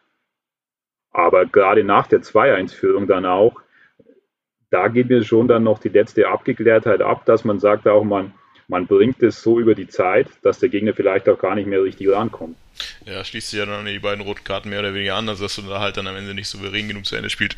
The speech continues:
Speaker 2: Ganz ehrlich, aus dem Bauch raus wäre für mich auch das Wort, was mir da als erstes einfällt, unreif. Aber, aber du sagst es auch schon, da sind genug Spieler drin, vor allem in der Defensive oder im Zentrum,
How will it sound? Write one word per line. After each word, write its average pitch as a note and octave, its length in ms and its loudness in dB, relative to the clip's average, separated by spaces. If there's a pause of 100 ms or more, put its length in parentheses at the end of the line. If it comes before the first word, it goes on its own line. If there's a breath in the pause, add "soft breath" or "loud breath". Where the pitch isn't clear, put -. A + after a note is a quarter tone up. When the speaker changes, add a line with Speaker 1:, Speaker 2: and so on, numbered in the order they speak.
(600)
Speaker 2:
Ganz A#2+ 180 -6
ehrlich, B2 200 -6
aus A#2 100 -8
dem G#2+ 100 -12
Bauch A2 240 -6
raus A2 240 -4
wäre A2+ 100 -10
für A2 120 -10
mich A2 180 -12
auch - 140 -12
das - 360 -12
Wort, G#2+ 240 -6
was G2+ 140 -10
mir G#2+ 80 -8
da G2+ 100 -2
als - 200 -6
erstes G2+ 260 -8
einfällt, G2+ 340 -8
unreif. A2 560 -6 (880 soft breath)
Aber, - 120 -12
aber G2 160 -6
du G#2+ 80 -10
sagst G#2 240 -4
es A2 60 -8
auch B2 120 -2
schon, G#2+ 120 -10
da G2+ 80 -6
sind G2 160 -14
genug A2 220 -10
Spieler A2 320 -6
drin, A2 260 -10
vor - 180 -8
allem G#2 160 -8
in G2 60 -10
der G2 100 -8
Defensive G#2 540 -10
oder G2 220 -8
im G2 120 -12
Zentrum, A2+ 540 -6